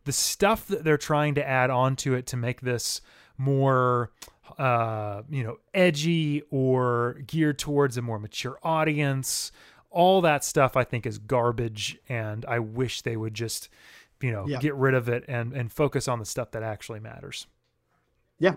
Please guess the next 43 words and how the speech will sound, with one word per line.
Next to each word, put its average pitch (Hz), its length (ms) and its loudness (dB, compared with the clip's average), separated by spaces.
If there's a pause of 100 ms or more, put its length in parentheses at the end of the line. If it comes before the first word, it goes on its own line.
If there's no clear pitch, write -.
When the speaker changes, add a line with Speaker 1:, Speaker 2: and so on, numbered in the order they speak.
(160)
Speaker 2:
I 165 120 -2
com-, 165 320 -2
I 170 140 4
completely 170 580 4
agree. 139 400 0
Uh, 147 240 -2
and 160 400 -2 (300)
I 170 80 0
think 240 160 4
this 233 200 2
was, 180 180 4
in, 202 160 4
in 202 180 2
many 233 180 8
ways, 156 240 6
like 151 160 0
you 151 60 0
just 143 140 0
said, 151 140 0
in 151 360 -8
many 180 140 6
ways, 156 200 6
this 151 120 -2
is 139 320 -2 (400)
a 139 80 -2
really 147 480 4
great 135 260 2
episode. 139 500 -2
Speaker 1:
Yes. 175 300 6
Speaker 2:
Um, 113 160 -8
and 135 120 -2
then 135 100 0
in 135 100 0
other 143 160 2
ways, 127 280 2
it's 113 160 -8
just - 400 -8
they're 123 200 -4
adding 117 320 -6
this 120 160 -10
distracting 113 480 -10
extra 113 260 -12
stuff. 170 300 -10